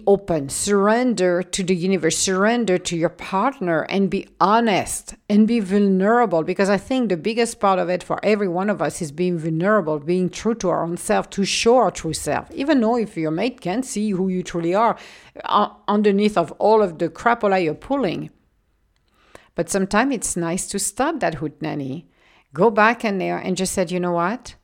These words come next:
I am gonna step up to the plate.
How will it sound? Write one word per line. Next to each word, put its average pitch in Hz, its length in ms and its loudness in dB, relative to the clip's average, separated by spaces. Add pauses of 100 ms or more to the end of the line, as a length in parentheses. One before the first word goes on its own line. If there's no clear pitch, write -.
(440)
I 170 180 -2
am 240 200 2
gonna 214 240 0
step 165 380 -4
up 156 160 -4
to 160 100 -8
the 147 100 -4
plate. 131 340 -6